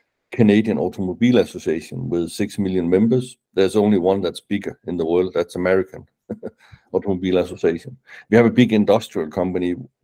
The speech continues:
delivering parts for cars, which is Shawcor over there. We have, uh, Western Forest, uh, Industries, which is, yeah, in, in, <laughs> in forest industry or wood industry,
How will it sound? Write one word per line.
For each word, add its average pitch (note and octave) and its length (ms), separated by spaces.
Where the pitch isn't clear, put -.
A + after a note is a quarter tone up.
delivering F2+ 360
parts F2+ 320
for F2+ 100
cars, F#2 460
which F#2 220
is E2 120
Shawcor F#2+ 680
over F#2+ 180
there. F#2+ 240
We F#2+ 100
have, F2+ 240
uh, E2 260
Western G3+ 560
Forest, - 720
uh, G2 320
Industries, A2 560
which G#2 240
is, F#2+ 400
yeah, - 200
in, F2 220
in, E2+ 260
<laughs> - 60
in A2+ 120
forest G2 360
industry G2+ 280
or F#2+ 60
wood A2 180
industry, A2 420